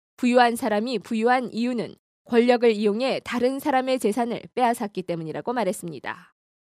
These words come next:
중국 문제 전문가들은 헤이룽장성 농민들이 토지를 새로 측량, 분배한 행동은 중국 고위층의 지지는커녕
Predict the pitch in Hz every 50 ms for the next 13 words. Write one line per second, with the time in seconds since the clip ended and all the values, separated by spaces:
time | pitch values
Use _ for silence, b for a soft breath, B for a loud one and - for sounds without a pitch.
0 | _ _ _ _ - - 277 277 262 311 311 302 302 294 285 285 277 277 - 285
1 | 240 240 233 233 247 240 208 240 214 180 151 - - _ _ _ _ _ - 294
2 | 269 269 262 262 262 247 226 247 233 233 240 254 233 226 220 214 208 208 202 202
3 | 196 214 269 285 247 - - 339 330 - 320 294 320 302 220 226 - 320 302 285
4 | 277 - - - 349 320 311 311 262 185 - - - - - 233 233 226 220 247
5 | 240 226 226 233 247 226 220 202 196 190 170 143 - _ _ _ _ _ - -
6 | 233 240 262 269 - - 254 254 254 262 262 - - - 285 262 269 269 233 208
7 | - 247 226 208 233 240 233 220 220 - 226 202 180 123 -